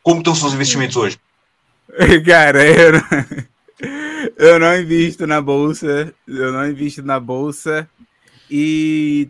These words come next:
Speaker 2: também não invisto, tipo, em nenhuma outra coisa que não seja cripto, assim, em questão de investimento. Eu invisto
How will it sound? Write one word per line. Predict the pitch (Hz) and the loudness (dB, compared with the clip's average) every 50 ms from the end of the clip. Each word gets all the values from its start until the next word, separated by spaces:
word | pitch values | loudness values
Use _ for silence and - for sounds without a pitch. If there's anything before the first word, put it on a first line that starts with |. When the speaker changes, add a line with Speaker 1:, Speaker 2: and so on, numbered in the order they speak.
| _ _ | _ _
Speaker 2:
também | 151 147 143 135 143 147 147 | -6 -6 -4 -4 -6 -6 -4
não | 147 147 151 160 | -6 -6 -6 -6
invisto, | 160 156 135 135 151 151 147 147 143 - _ - 143 143 135 | -8 -10 -10 -10 -8 -8 -8 -10 -12 -16 _ -10 -10 -10 -10
tipo, | - - 135 - _ 135 131 131 127 123 | -12 -16 -20 -20 _ -14 -12 -12 -10 -10
em | 113 127 135 | -8 -6 -6
nenhuma | 135 139 135 135 135 143 139 | -6 -6 -6 -6 -6 -6 -6
outra | 139 135 127 135 - - 135 123 | -6 -6 -8 -8 -8 -10 -12 -14
coisa | - - 139 143 147 151 147 160 147 143 | -12 -10 -8 -6 -6 -6 -6 -8 -10 -10
que | - _ 156 143 | -10 _ -10 -8
não | 143 147 147 | -8 -8 -10
seja | 143 - 147 143 143 151 143 - _ _ _ _ | -10 -10 -12 -8 -8 -8 -8 -8 _ _ _ _
cripto, | - 160 170 165 - _ - 175 165 - | -6 -6 -6 -6 -10 _ -8 -8 -6 -2
assim, | - 165 165 - - 151 160 | -2 -2 -2 -2 -8 -10 -10
em | 156 | -10
questão | - 156 - 156 156 | -10 -12 -12 -10 -12
de | 151 | -8
investimento. | 147 160 156 - 170 160 151 135 - - - | -10 -10 -10 -8 -8 -8 -8 -8 -10 -12 -8
Eu | - 156 170 170 | -6 -4 -4 -4
invisto | 170 165 143 143 165 175 185 - _ _ 190 190 196 202 196 | -4 -6 -8 -10 -10 -10 -10 -12 _ _ -6 -4 -4 -4 -6